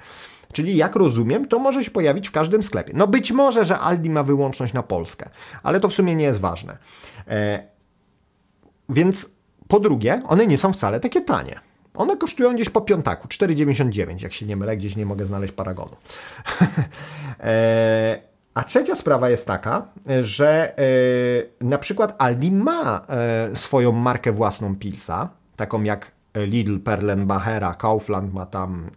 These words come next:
Stefansbräu, a, e, Biedronka ma Hopfen, no to oni mają, e, Maternus Pils. I on na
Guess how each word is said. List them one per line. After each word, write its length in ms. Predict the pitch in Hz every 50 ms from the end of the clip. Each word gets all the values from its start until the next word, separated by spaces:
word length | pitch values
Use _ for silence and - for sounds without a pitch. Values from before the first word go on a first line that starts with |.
| - -
Stefansbräu, 880 | - - - 107 101 - 101 101 104 95 95 95 104 101 101 98 98 95 - - - - - - - -
a, 240 | - 98 98 98
e, 80 | 101 98 - 113 104 98
Biedronka 680 | 95 98 110 117 110 104 104 113 110 110 101 - 98
ma 120 | 95 95 92
Hopfen, 500 | - - 127 127 - - - 269 - 320
no 100 | 240 226
to 180 | - 240 -
oni 220 | - 196 233 247 214
mają, 420 | 180 190 214 220 214 196 196 185 - -
e, 320 | 147 147 147 147 147 - - -
Maternus 760 | - 123 147 165 - - 190 135 107 104 104 101 92 85 -
Pils. 460 | - - 98 92 - - - - - _ _ _ _ _ _ _ _ _ _ _ _ _ _ _ -
I 220 | 151 160 151 - _ -
on 400 | 254 294 330 311 285 269 247 226
na 260 | 247 247 226 208